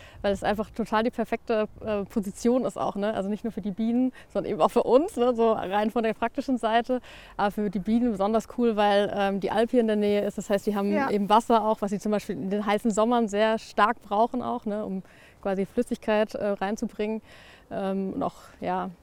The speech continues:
Speaker 1: eine gewisse Temperatur. Und, äh, Streuobstwiese ist natürlich auch klasse, ne? Das heißt Obstblüte, das heißt, die haben sehr, sehr früh auch schon ordentlich was zu schnabulieren.
Speaker 2: Das wollte ich dir jetzt gerade noch fragen. Was,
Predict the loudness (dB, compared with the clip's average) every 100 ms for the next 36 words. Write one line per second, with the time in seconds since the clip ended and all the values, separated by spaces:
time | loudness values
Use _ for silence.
0 | _ -10 -8 -6 -6 -4 -6 -4 -4 -4
1 | 0 4 4 0 -12 -20 -6 0 0 0
2 | 0 0 -2 -6 -18 -4 0 0 -2 0
3 | 0 0 -4 -4 -2 -2 0 0 2 0
4 | 0 -2 -4 -4 -2 -2 -2 0 2 4
5 | 4 4 2 -2 -6 -6 -6 -4 -4 -2
6 | 0 2 0 0 0 0 0 -2 0 0
7 | 2 0 -4 -12 -20 -2 2 2 0 -4
8 | -8 -10 -8 -4 -2 -2 -2 -2 -2 -6
9 | -6 -6 -2 2 2 0 -4 -6 -2 -2
10 | 0 -4 -6 -6 -4 -2 -2 -4